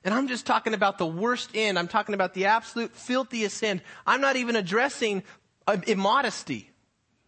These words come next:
the stuff that your filters don't filter out. Just the immodest dress, just the, the, the fashions, the, the, what's out there now. That's all legal for us to look at filter-wise.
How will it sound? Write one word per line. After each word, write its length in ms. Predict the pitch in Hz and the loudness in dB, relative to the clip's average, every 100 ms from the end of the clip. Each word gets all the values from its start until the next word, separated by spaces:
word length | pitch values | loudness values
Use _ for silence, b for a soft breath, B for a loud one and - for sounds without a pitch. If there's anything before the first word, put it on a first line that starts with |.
| _ _ _ | _ _ _
the 100 | - | -8
stuff 280 | 180 247 233 | -2 0 2
that 100 | 214 | 0
your 80 | 190 | -2
filters 400 | - 233 220 190 | 0 0 0 -2
don't 260 | 208 240 240 | 2 2 2
filter 380 | 220 165 151 | -2 -2 -2
out. 260 | 123 90 76 _ _ _ _ _ _ _ _ _ _ _ _ _ _ | -2 -2 -6 _ _ _ _ _ _ _ _ _ _ _ _ _ _
Just 240 | 220 220 | -4 -2
the 120 | 226 196 | 0 0
immodest 480 | 196 220 226 190 | 2 2 0 -4
dress, 360 | - 220 240 - | -2 2 2 0
just 180 | 202 - | -4 0
the, 140 | 190 | -2
the, 240 | 170 170 156 | 0 -2 -2
the 140 | 170 | -4
fashions, 760 | - 208 233 - 208 156 131 131 | 0 2 2 2 -2 -2 -4 -2
the, 300 | 160 151 - B B | -2 -2 -6 B B
the, 220 | 175 165 170 | -2 -2 -2
what's 220 | 180 196 | -2 0
out 260 | 185 214 220 | 2 2 2
there 180 | 202 175 | 0 2
now. 400 | 165 147 117 120 _ _ _ _ _ _ _ _ _ _ - | 2 0 -2 -6 _ _ _ _ _ _ _ _ _ _ -4
That's 200 | 165 165 | -4 0
all 220 | 196 214 | 0 2
legal 380 | 175 202 262 226 | 0 0 2 0
for 220 | - 185 | 0 2
us 220 | 160 - | 2 0
to 100 | - | -4
look 340 | 156 170 156 170 | -2 -2 -2 0
at 400 | 135 104 - - _ _ _ _ | 0 0 -4 -18 _ _ _ _
filter-wise. 880 | - 147 - 143 127 110 87 - | -6 -4 -4 -2 0 -2 -6 -14